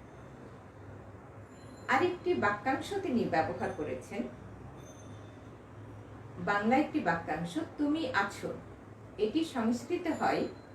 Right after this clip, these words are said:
উয়ং স্থ। ডক্টর মোহাম্মদ শহীদুল্লাহ দেখিয়েছেন যে এটিও সংস্কৃত থেকে আসেনি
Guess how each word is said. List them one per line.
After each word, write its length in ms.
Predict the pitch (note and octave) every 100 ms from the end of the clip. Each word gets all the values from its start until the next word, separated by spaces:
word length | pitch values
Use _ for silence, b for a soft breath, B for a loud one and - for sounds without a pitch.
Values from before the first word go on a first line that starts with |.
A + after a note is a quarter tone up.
| - - - - -
উয়ং 380 | A3+ G#3+ G#3+ - - - - -
স্থ। 300 | - - - B3 - - - - - - - - - - - - - - - - - - - - - - - - - A3+
ডক্টর 220 | C#4+ E4+
মোহাম্মদ 260 | F4+ F4 E4
শহীদুল্লাহ 440 | E4+ D4+ D4 C#4
দেখিয়েছেন 580 | A3+ B3+ F4+ - - - - - - - - - - - - -
যে 180 | - A#3
এটিও 380 | B3 - D#4+ F4+
সংস্কৃত 640 | F4+ D#4 C4+ - D#4+ D4+ C#4+
থেকে 280 | C4 G#3+ G#3
আসেনি 540 | - - F4 F#3+ -